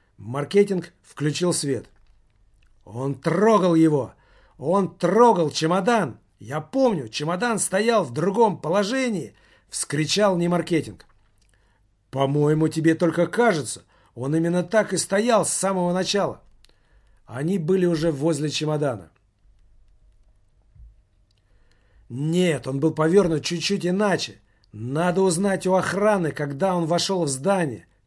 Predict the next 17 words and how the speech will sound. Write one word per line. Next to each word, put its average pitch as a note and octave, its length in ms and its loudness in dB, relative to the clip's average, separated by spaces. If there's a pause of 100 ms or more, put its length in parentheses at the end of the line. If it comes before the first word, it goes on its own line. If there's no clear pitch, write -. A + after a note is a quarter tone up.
Кто? F#3+ 720 0
Глава? E3+ 880 -2 (800)
Ты, D3+ 200 0
по-моему, D#3+ 560 2
вообще D#3 600 0
ничего E3+ 380 0
не D#3+ 120 0
соображаешь. D#3+ 800 0 (480)
Неужели D#3 560 2
охрана G3 520 2
станет F#3+ 440 -2
отвечать D#3+ 500 -2
тебе D#3 200 -2
на C#3 100 -4
такие D#3+ 340 -4
вопросы?» F3+ 540 -2 (760)
Маркетинг D#3+ 720 0